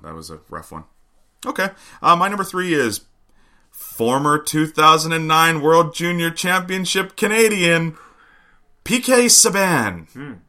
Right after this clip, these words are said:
Speaker 1: Yeah, I like him.
Speaker 2: No way.
Speaker 1: Also met his parents.
Speaker 2: Oh, okay.
Speaker 1: Yeah, nice people.
Speaker 2: Nice.
Speaker 1: Yeah.
Speaker 2: Was, was his little brothers there running down the hotel?
Speaker 1: <laughs> You know, I don't remember seeing them. I don't know
Speaker 2: All right.
Speaker 1: where they would have been.
Speaker 2: Hmm.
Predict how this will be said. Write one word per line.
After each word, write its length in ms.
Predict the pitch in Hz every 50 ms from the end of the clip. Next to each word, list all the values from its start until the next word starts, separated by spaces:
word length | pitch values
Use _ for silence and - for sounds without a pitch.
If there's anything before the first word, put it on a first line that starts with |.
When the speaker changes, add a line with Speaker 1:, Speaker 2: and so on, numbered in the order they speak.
| _ _ _ _ _ _ _ _ _ -
Speaker 1:
Yeah, 100 | 147 -
I 20 |
like 160 | - 117 - -
him. 120 | 90 - _ _ _ _ _ _ _ _ _ _ _ _ _ _
Speaker 2:
No 160 | 135 151 165 170
way. 220 | 180 165 123 101 - _ _ -
Speaker 1:
Also 240 | 95 95 - 95
met 120 | 95 90 95
his 140 | 98 92 -
parents. 380 | - 85 82 80 - - - _ _ _ _ _ -
Speaker 2:
Oh, 200 | 127 175 226 247
okay. 240 | - - - 101 165 -
Speaker 1:
Yeah, 160 | 90 85 78 - _ _ _
nice 160 | 90 90 87 -
people. 280 | - 85 80 85 - _ _ _ _ _ _ -
Speaker 2:
Nice. 300 | 196 160 - - - _ _ _ _ -
Speaker 1:
Yeah. 120 | 87 82
Speaker 2:
Was, 120 | 101 101 98 -
was 140 | - 110 107 110
his 140 | 113 101
little 160 | 120 127 127 113
brothers 320 | 117 127 127 135 123 113
there 120 | 135 131
running 180 | 123 127 131 127
down 120 | 127 123
the 60 | 120 120
hotel? 380 | 123 123 - 131 139 147 - -
Speaker 1:
<laughs> 60 | - - 233 - 415 427 415 - 453 440 - - 427 427 427 - 453 - - - - - - 415 - - - 349 359 349 311 - - - - - - - _ -
You 60 | 339
know, 80 | 392 415
I 220 | 427 427 415 403 -
don't 240 | 359 381 392 381 381
remember 260 | 381 370 370 359 359
seeing 340 | 320 - - 359 339 277 214
them. 220 | 131 104 95 85 -
I 100 | 127 165 220
don't 80 | 240
know 60 | 247 240
Speaker 2:
All 60 | 226
right. 40 | 220
Speaker 1:
where 100 | 226 220
they 80 | 226 220
would 120 | 220 214
have 100 | 208 208
been. 160 | 196 151 104
Speaker 2:
Hmm. 280 | 90 - _ 127 120